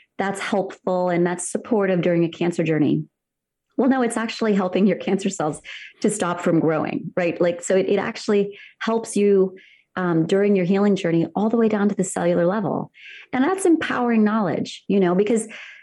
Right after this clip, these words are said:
your patients can't give themselves chemo. They can't give themselves surgery. They can't,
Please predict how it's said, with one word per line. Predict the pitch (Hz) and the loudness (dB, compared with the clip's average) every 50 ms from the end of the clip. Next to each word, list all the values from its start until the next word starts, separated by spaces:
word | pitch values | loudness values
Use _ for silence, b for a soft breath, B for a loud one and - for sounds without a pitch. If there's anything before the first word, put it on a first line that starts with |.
| B B _ _ _ _ | B B _ _ _ _
your | - 202 214 277 269 | 0 2 2 2 2
patients | 269 269 269 269 - 254 220 214 | 0 0 0 2 0 0 0 0
can't | - - 233 233 - 196 | 0 -2 -2 0 0 0
give | 185 226 247 254 | 0 0 2 2
themselves | 254 233 208 165 - - 160 147 - - | 4 2 2 2 -2 -4 -4 -6 -6 -4
chemo. | - - - - - - - | -2 0 0 0 0 0 0
They | - 175 | 0 0
can't | 175 - - 240 240 - 190 | 0 2 2 2 2 2 2
give | 208 208 190 | 2 2 2
themselves | 196 185 175 165 - 156 151 151 - | 2 0 0 0 -2 -4 -6 -6 -6
surgery. | - - - - - - - 143 | -6 -4 -4 -4 -2 -2 -2 0
They | - 185 196 | 2 2 2
can't, | 190 196 - - 254 262 254 254 | 0 0 2 2 4 4 2 0